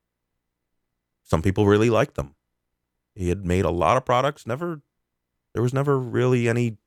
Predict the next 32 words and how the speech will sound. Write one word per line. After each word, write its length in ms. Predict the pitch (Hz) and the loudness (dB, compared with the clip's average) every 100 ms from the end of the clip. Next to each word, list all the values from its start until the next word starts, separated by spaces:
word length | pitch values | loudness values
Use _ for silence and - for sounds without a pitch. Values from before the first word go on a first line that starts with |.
| - | -8
malfeasance 520 | 98 107 123 151 139 | -6 -2 -2 -2 -4
going 280 | - 82 78 | -2 -4 -2
on. 180 | 92 127 - _ _ _ _ | -2 -4 -8 _ _ _ _
He 120 | 90 | 0
made 240 | 85 87 - | 2 2 0
stuff. 340 | 120 131 - | -2 -2 -4
People 240 | 85 82 | -6 -6
bought 260 | 76 82 - | -2 -2 -2
stuff. 380 | - 123 143 _ _ _ _ _ _ _ _ _ _ _ _ _ _ _ | -4 -4 -4 _ _ _ _ _ _ _ _ _ _ _ _ _ _ _
Seemed 240 | - 95 | -8 -2
okay. 320 | 110 - 240 101 | 0 0 -2 -2
Seemed 260 | - 92 | -2 0
like 240 | 92 - - _ _ _ _ _ _ | 0 -2 -10 _ _ _ _ _ _
an 60 | 92 | -2
established 580 | 90 - 85 104 113 - | 0 -2 -2 0 -4 0
company. 380 | 147 - 78 - _ _ _ _ - | -2 -2 -8 -12 _ _ _ _ 0
So 160 | - | 4
when 120 | 107 104 | 4 4
he 80 | |
was 160 | 107 95 | 2 2
making 340 | 98 90 92 | 2 0 -4
this 180 | 90 - | -4 -4
new 100 | 90 | -4
Supermax 560 | 92 - 190 131 87 - | -2 0 0 0 0 -2
device, 560 | 90 104 190 - - _ _ _ _ _ _ _ _ - | -2 0 -2 -6 -20 _ _ _ _ _ _ _ _ -16
I 80 | 80 | -12
contacted 500 | - 98 127 139 185 | -4 -2 0 -2 -2
him. 140 | 185 - | -4 -2
I 120 | 92 | -2
got 160 | 85 | -2
a 20 | - | -2
prototype. 580 | - 107 143 175 - | 0 0 0 -2 -4